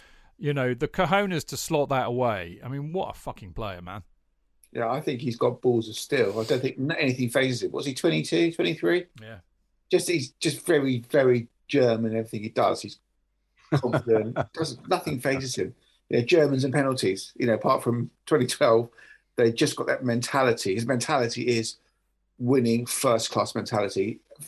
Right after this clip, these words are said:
Speaker 2: I don't, any, the little, little stubble, stubble, <laughs> little kind of, what's it, what, what's the word? Mine's
Speaker 3: It's a
Speaker 2: completely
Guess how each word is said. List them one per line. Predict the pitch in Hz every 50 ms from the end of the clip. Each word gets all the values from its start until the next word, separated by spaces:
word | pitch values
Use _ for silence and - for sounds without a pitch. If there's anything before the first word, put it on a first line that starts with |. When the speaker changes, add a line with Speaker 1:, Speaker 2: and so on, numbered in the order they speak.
| - 185
Speaker 2:
I | 170 170
don't, | - - - 151
any, | 170 190 190 175 160 - - - - -
the | - 190
little, | 214 - 180 156 - - 190
little | 185 185 170 165
stubble, | - - - 175 156 151 - 160 151 143 - - _ _ _
stubble, | - - - 120 110 139 180 - - - - 156 120 - _
<laughs> | - - - - _ -
little | 143 151 151 143 131 123
kind | - - 143 131 120
of, | 117 _ _ _ _ _ _ _ _ _
what's | - 156 151 151
it, | - 143
what, | 170 180 170 -
what's | 151 -
the | - 165
word? | 165 139 120 - 117 120
Mine's | 139 131 127
Speaker 3:
It's | -
a | 113
Speaker 2:
completely | 127 131 151 127 127